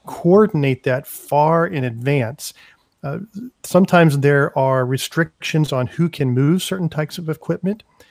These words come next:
Uh, your movers may not move the computer equipment or may not have factored that into their move to take care of those things. So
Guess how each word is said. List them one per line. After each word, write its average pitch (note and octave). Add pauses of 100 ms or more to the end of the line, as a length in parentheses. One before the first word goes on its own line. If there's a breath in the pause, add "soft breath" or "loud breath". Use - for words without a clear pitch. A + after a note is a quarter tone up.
(360 soft breath)
Uh, B2
your B2+
movers D3+ (180)
may D3
not D3+
move D#3 (140)
the C3
computer B2
equipment C#3+
or C3+
may C#3
not C#3
have B2
factored C#3+
that C3
into C3
their B2
move A#2
to C#3
take B2
care D3+
of C3
those A#2
things. E3+ (1000)
So D#3